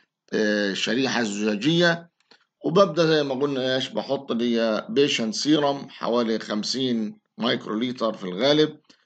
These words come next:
و وان دروب من إيش؟ من الرياجنت، وبعمل ميكس كويس، وبعدين بعمل تايلت، يعني ببدأ إيش؟ أحرك لقدام، باك أند فورث،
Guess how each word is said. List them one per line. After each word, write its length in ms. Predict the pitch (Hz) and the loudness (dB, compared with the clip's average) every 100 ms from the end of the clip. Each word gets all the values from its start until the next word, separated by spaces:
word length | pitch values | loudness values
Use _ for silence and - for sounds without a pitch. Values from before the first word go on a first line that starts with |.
| _ _ _ | _ _ _
و 120 | 139 151 160 160 151 160 | 2 6 8 8 4 4
وان 300 | 170 156 127 | 4 2 0
دروب 220 | 127 139 | 0 -2
من 240 | 123 123 117 | 0 0 0
إيش؟ 360 | 120 120 117 | 0 -2 -2
من 400 | 120 123 117 - | -2 -2 -2 -4
الرياجنت، 760 | 87 95 120 160 147 147 147 - _ _ - | -6 -2 0 2 2 0 -4 -12 _ _ -6
وبعمل 520 | 117 147 131 123 113 | 2 2 2 0 0
ميكس 580 | 143 180 - - - - | 0 0 -2 -2 -4 -8
كويس، 720 | - 139 147 151 151 - - | 0 4 4 4 0 -4 -4
وبعدين 420 | 120 117 131 127 | -2 0 0 0
بعمل 340 | 127 123 117 | 0 0 -2
تايلت، 520 | 110 127 127 120 120 120 | -2 0 2 0 -2 -4
يعني 220 | 113 107 | -4 0
ببدأ 400 | 120 101 101 113 | -2 0 0 0
إيش؟ 160 | 110 | -2
أحرك 600 | - - 117 110 110 110 - - - _ _ - _ | -6 -6 -6 -4 -4 -4 -12 -20 -20 _ _ -20 _
لقدام، 800 | 104 113 110 113 139 139 139 120 | 0 2 2 0 0 2 2 0
باك 300 | 120 135 131 | 0 0 0
أند 180 | 123 110 | -4 -4
فورث، 360 | 113 127 123 | -4 -4 -4